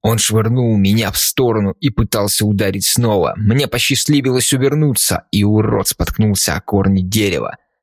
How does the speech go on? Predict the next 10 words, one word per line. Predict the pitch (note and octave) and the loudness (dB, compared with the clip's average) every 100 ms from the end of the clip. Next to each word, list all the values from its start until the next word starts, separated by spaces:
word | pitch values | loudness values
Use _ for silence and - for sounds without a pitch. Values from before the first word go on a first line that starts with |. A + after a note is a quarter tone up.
| _ _ | _ _
после | G2+ G2 F#2+ | -4 -2 -2
чего | - F#2+ G2+ G#2+ G#2 | 0 0 2 2 0
свалился, | - - F2 G#2 A2+ G2+ - D2 - _ _ - | -2 -2 -2 0 -2 -2 -4 -6 -12 _ _ -4
и | A#2 | 0
я | G#2+ | 0
прыгнул | E2+ G#2+ G2+ G2+ G2+ | 0 -2 0 0 0
на | |
него | F#2+ F2+ D2+ | 0 0 0
сверху. | - - B1+ A1+ - - - _ _ _ | -2 -2 -2 -2 -6 -10 -12 _ _ _
Дубасил, | G#2+ G#2 F#2 G#2 G#2 - C#3+ | -2 -2 0 -2 -2 -2 -4